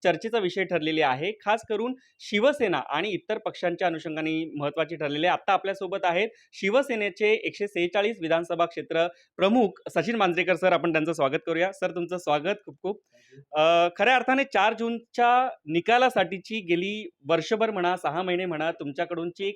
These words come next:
Speaker 1: वेगळी मेहनत, वेगळा कार्य, अ, ग्राउंड लेव्हलला झालेला आहे. नेमकी लोकसभेची तयारी कशी होती आणि या लोकसभेचा तुमचा अनुभव काय सांगाल?
Speaker 2: मुळात, अ,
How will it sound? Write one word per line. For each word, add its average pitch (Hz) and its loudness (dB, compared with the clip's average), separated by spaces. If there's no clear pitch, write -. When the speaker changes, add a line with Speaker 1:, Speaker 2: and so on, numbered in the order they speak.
Speaker 1:
वेगळी 151 -2
मेहनत, 165 -2
वेगळा 147 -2
कार्य, 170 -2
अ, 147 2
ग्राउंड 175 2
लेव्हलला 202 4
झालेला 156 2
आहे. 139 0
नेमकी 226 0
लोकसभेची 254 0
तयारी 220 4
कशी 247 -2
होती 240 -2
आणि 247 -2
या 208 4
लोकसभेचा 214 0
तुमचा 196 -2
अनुभव 131 -2
काय 117 -12
सांगाल? - -16
Speaker 2:
मुळात, 151 -2
अ, 160 6